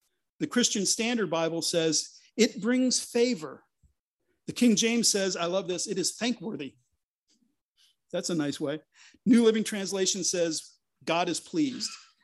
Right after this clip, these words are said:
So what's going on there? Well, the word there for a gracious thing is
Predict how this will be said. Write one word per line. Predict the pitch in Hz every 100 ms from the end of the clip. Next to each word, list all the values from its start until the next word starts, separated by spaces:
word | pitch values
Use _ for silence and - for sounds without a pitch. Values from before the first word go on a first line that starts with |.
| _ - _ _ _ _ _ -
So | 185
what's | 220 254
going | 269 247 220
on | 220
there? | 185 156
Well, | 180
the | 170
word | 160 202 294 311 214
there | 202
for | 196 190 180
a |
gracious | 147 190 226 226 -
thing | - 240 214
is | 196 185 180 - -